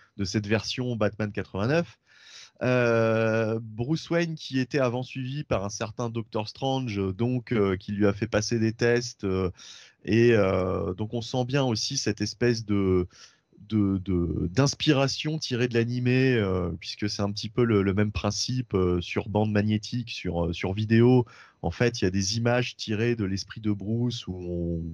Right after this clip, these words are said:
qui donnent des indices un petit peu sur ses activités nocturnes, euh,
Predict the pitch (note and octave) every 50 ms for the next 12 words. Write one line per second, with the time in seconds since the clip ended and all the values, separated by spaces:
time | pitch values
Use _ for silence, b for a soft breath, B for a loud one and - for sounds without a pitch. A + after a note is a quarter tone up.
0 | - - - - - - - _ _ - - - A#2 A#2+ A#2 G#2+ G#2+ G2+ F#2+ G#2+
1 | G#2 G#2 A2 B2 B2+ - - F2 F2 F2 - F#2+ - - A2+ A2+ A2 - - -
2 | - F#2 E2+ F2+ F2 - - F2+ E2+ - F#2+ F#2 G#2 G#2 - - G3 G3 C#3+ G#2+
3 | - b b b b b b b b b b b b b b b b b b b
4 | _ _ _ _ - G#2 G2+ F#2+ F2+ F2+ F2+ F2 F2 F2 E2+ F2 F2+ F#2+